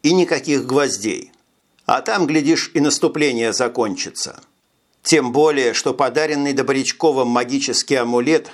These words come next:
с комплексом медицинских заклятий для сохранения здоровья матери и ребенка – Митсиган, у Аи есть. Силы благодаря ультамиту тоже хватает. А еще в дружине ее может подстраховать и подлечить Лима.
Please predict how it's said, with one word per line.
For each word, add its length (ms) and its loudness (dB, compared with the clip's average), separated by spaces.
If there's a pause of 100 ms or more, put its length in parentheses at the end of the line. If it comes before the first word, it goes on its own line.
с 140 -8
комплексом 640 -2
медицинских 680 0
заклятий 580 -2
для 180 -2
сохранения 720 0
здоровья 500 0
матери 440 -2
и 120 0
ребенка – 680 -2 (260)
Митсиган, 720 0 (500)
у 160 4
Аи 200 2
есть. 640 -4 (520)
Силы 460 2
благодаря 540 2
ультамиту 680 2
тоже 360 0
хватает. 800 -4 (600)
А 160 0
еще 600 2
в 140 -16
дружине 540 0
ее 160 4
может 340 0
подстраховать 760 0
и 40 4
подлечить 640 -2
Лима. 480 -2